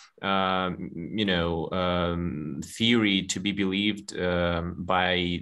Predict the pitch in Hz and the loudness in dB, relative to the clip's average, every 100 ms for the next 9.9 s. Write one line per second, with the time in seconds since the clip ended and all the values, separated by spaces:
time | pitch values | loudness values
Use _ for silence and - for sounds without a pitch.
0 | 90 95 92 92 92 95 98 101 104 95 | -4 -2 0 0 0 0 2 2 2 0
1 | 87 85 92 87 - 87 87 - 147 139 | -2 -2 -4 -6 -4 -2 -2 -2 0 2
2 | 117 110 104 101 - 87 87 87 - - | 2 0 -2 -2 -2 -2 -4 -6 -14 -12
3 | - 98 98 120 123 123 123 117 - 101 | -2 -2 0 -2 0 0 2 2 2 2
4 | 98 98 95 - 98 107 107 104 95 - | 4 4 2 0 -2 0 2 2 -2 -2
5 | 92 98 92 87 - 95 90 87 110 107 | -2 0 -2 -4 -2 0 0 -2 -2 -2
6 | - 95 90 - 98 98 101 92 87 87 | 0 2 2 2 2 0 0 2 2 -2
7 | 87 - - - - 92 95 92 - 95 | -6 -16 -20 -18 -8 -2 -2 -2 -4 0
8 | 92 90 - 110 117 - 104 87 80 85 | 2 0 -2 0 0 -2 -6 -4 -6 -6
9 | - 95 101 104 - 98 90 87 85 | -4 -2 -2 -2 -2 -2 0 0 -4